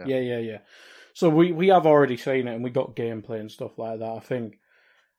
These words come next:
Speaker 2: it, it doesn't really need to be here. Maybe, maybe we see it in passing, but I don't think we need to see anything truly in depth here. Like,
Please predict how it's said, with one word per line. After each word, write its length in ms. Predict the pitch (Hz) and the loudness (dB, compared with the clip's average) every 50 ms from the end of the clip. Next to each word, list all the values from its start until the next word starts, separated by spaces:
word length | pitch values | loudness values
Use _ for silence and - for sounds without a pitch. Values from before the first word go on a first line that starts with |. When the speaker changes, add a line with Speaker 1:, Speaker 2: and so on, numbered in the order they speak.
| _ _ _ _ - | _ _ _ _ -6
Speaker 2:
it, 160 | - 156 135 | -2 -2 0
it 180 | 135 139 135 120 | 0 0 0 0
doesn't 260 | 131 214 160 139 127 | -2 -4 -4 -4 -4
really 260 | 123 127 127 131 131 | -4 -4 -4 -4 -4
need 520 | 135 135 135 135 135 131 127 135 139 127 - | -4 -4 -2 -2 -2 -2 -2 -4 -6 -8 -6
to 100 | - 160 | -6 -4
be 240 | 143 - 147 143 151 | -2 0 0 0 0
here. 340 | 147 156 151 151 156 160 156 | -2 -4 -4 -2 -2 -2 -2
Maybe, 360 | 151 151 156 151 143 143 139 | 0 2 2 2 2 0 -2
maybe 320 | 139 175 170 175 160 147 143 | 0 2 2 4 4 2 0
we 160 | 135 135 131 | -2 -2 -4
see 240 | - - 156 139 131 | -2 -2 -2 0 0
it 120 | 131 - | -2 -4
in 160 | 120 113 113 | -6 -10 -10
passing, 500 | 113 - 143 135 123 - - 120 110 113 | -6 -4 -4 -4 -4 -6 -8 -10 -8 -8
but 120 | 113 120 107 | -6 -6 -6
I 80 | 117 | -6
don't 220 | 120 120 120 113 107 | -4 -4 -6 -6 -6
think 180 | 113 127 107 | -10 -12 -10
we 80 | - 120 | -10 -10
need 160 | 113 110 113 | -10 -10 -10
to 80 | 110 117 | -10 -10
see 200 | - - 139 123 | -6 -4 -4 -4
anything 500 | 117 117 117 110 113 135 127 120 120 120 _ | -4 -6 -8 -8 -8 -8 -8 -8 -10 -12 _
truly 420 | - - 139 131 127 123 127 127 | -10 -6 -4 -4 -4 -2 -2 -2
in 140 | 131 127 131 | -2 -2 -2
depth 260 | 127 131 127 - - | -2 -4 -4 -4 -6
here. 240 | - 131 131 135 131 _ _ _ _ _ _ _ _ _ _ _ _ _ _ _ | -4 -4 -4 -4 -6 _ _ _ _ _ _ _ _ _ _ _ _ _ _ _
Like, 240 | - 123 117 117 - | -12 -10 -10 -10 -12